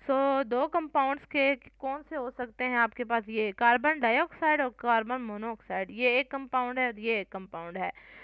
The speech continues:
तो आपको basic definition के बारे में पता होगा, compound कैसे बनते हैं, एलिमेंट same atom से बनते हैं और compound जो है mixture of two or more elements से बनते हैं। तो ये मुख्तलिफ element, अ,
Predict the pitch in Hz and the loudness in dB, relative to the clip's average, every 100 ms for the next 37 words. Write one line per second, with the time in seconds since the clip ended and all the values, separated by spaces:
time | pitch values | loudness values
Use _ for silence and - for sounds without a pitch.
0 | - _ 233 226 220 220 220 247 254 277 | -20 _ -4 -4 -4 -2 6 6 6 -2
1 | 233 - 277 254 247 226 247 269 269 226 | -2 -2 0 -2 0 -4 -4 -4 -2 0
2 | 226 254 233 226 262 247 233 226 226 220 | 0 -2 -4 -2 0 -2 -4 -8 -10 -8
3 | 226 240 233 233 226 214 226 220 220 220 | -8 -4 -4 -4 -6 -8 -6 -4 -2 -2
4 | 233 247 247 - 233 294 277 262 - 220 | -4 -6 -6 -4 -4 -2 -4 -6 -8 -8
5 | 214 - 233 233 233 - - _ 202 214 | -10 -8 -4 -4 -6 -14 -20 _ -6 -6
6 | 214 233 220 226 214 226 226 214 214 220 | -8 -10 -6 -6 -6 -8 -6 -2 0 0
7 | 214 208 226 220 214 214 208 202 196 190 | -2 -10 -8 -8 -8 -10 -8 -8 -8 -8
8 | 185 196 - 175 156 - 160 175 247 247 | -10 -12 -14 -16 -18 -12 -12 -12 -14 -20
9 | 220 - 226 240 247 240 226 233 247 262 | -16 -10 -6 2 4 4 0 -8 -6 -4
10 | 247 233 262 269 262 - 247 | -4 -6 -4 -6 -6 -10 -8